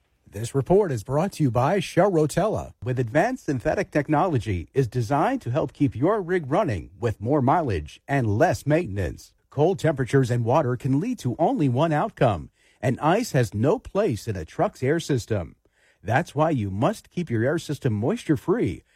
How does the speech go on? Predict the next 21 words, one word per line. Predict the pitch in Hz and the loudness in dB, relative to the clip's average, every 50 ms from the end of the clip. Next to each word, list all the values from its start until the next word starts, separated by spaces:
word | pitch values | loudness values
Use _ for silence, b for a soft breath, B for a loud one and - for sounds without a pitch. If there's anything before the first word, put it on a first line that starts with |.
| _ _ - | _ _ 0
as | 160 214 226 185 | 0 0 2 0
the | 208 - | -4 -4
temperatures | - - 208 269 254 220 165 - 131 123 104 | -2 -2 -2 -2 -2 -2 -2 0 0 0 0
begin | 90 107 107 101 135 165 214 175 | -2 -4 -6 -2 -2 -2 -2 -2
to | - 120 | -6 -6
drop. | 101 - 127 151 196 135 80 - - _ _ _ _ _ _ _ _ - | -4 0 2 2 2 0 -2 -6 -8 _ _ _ _ _ _ _ _ -6
A | 107 113 | -4 -4
simple | - - - - 480 - | -2 -2 -2 0 -2 -4
step | - - - 190 226 247 - | -4 -2 -2 0 0 -2 -4
toward | - 123 113 101 - | -4 -4 -4 -4 -4
keeping | - 190 208 - 147 117 101 | -4 -4 0 0 2 2 2
your | 104 135 180 202 | 2 0 0 0
air | - 127 156 185 | 0 -2 -2 -4
system | - - 120 104 - 113 104 | -4 -4 -6 -6 -4 -4 -4
moisture-free | 104 120 143 202 - - 117 101 - - 170 165 110 87 71 - b b b b b | -2 -2 -2 -4 -4 -2 -4 -4 0 0 0 0 0 -2 -4 -10 b b b b b
is | b 160 139 | b 2 4
manually | 139 135 147 185 233 247 233 226 220 165 143 | 4 2 2 0 0 -2 -2 -2 -2 -2 -2
draining | 113 120 135 151 196 185 156 | 0 0 0 0 0 0 0
the | 135 123 120 127 | 0 0 0 0
air | 143 - | -2 -2
tanks. | - - 139 110 92 78 - - - - | -2 0 0 0 0 -2 -8 -12 -20 -20